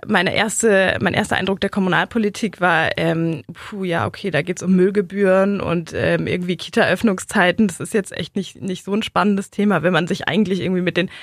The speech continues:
ganz großen Fragen von Klimawandel beschäftigen möchte. Aber wenn man sich genauer anguckt, dann finde ich, ist die kommunale Ebene die, auf der am meisten geht, weil es, es wird konkret was umgesetzt. Man schreibt keine Gesetze, man diskutiert nicht über Texte, sondern man kann wirklich konkret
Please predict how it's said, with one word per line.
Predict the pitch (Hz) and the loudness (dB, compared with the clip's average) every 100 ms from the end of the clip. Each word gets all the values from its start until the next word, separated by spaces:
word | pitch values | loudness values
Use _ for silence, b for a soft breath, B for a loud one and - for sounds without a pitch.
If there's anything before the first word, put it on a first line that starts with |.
| B B | B B
ganz | 165 196 | -2 -2
großen | - 190 240 196 | 2 2 4 0
Fragen | - 135 156 190 | 0 -2 0 -2
von | - 180 165 B B B - | 0 -2 -4 B B B -2
Klimawandel | 233 233 185 175 190 196 | 2 4 4 2 2 2
beschäftigen | 185 - 196 - 180 208 | 2 -2 -2 -4 -4 -2
möchte. | 190 190 - - B B B B B - | 0 -2 -6 -10 B B B B B -2
Aber | 190 185 | 2 2
wenn | 202 | 4
man | 214 | 2
sich | 202 190 | 2 0
genauer | 180 175 233 220 | 0 2 2 2
anguckt, | 214 240 - 247 202 | 0 -2 -4 -4 -2
dann | 196 | -2
finde | 226 220 | 0 0
ich, | 208 | 0
ist | 208 | -6
die | - | -4
kommunale | 214 233 220 - - | 0 2 2 2 0
Ebene | 208 220 180 | 2 2 2
die, | 214 | 0
auf | 190 | 0
der | - 202 | 0 0
am | 190 | 2
meisten | 175 240 - 233 | 0 -2 -2 -4
geht, | 190 220 240 | -2 -2 0
weil | 185 | 0
es, | 185 - | -2 -6
es | - | -4
wird | 202 - | -4 -2
konkret | 214 220 240 247 | -2 0 0 0
was | 214 | 0
umgesetzt. | - 233 190 170 - | 2 2 4 0 0
Man | 180 | 0
schreibt | 247 247 | 0 0
keine | - 226 | 2 2
Gesetze, | 180 160 180 - | 2 0 0 0
man | 214 208 | 0 0
diskutiert | 208 247 - 262 254 | -2 -8 0 0 2
nicht | 202 | 0
über | 180 175 | 0 -2
Texte, | - 247 - 220 | 0 -2 -2 -4
sondern | 196 190 | 0 2
man | 185 170 | 2 0
kann | - 233 208 | 2 4 4
wirklich | 254 233 - | 2 -2 -6
konkret | - 202 - 240 | -8 -4 0 0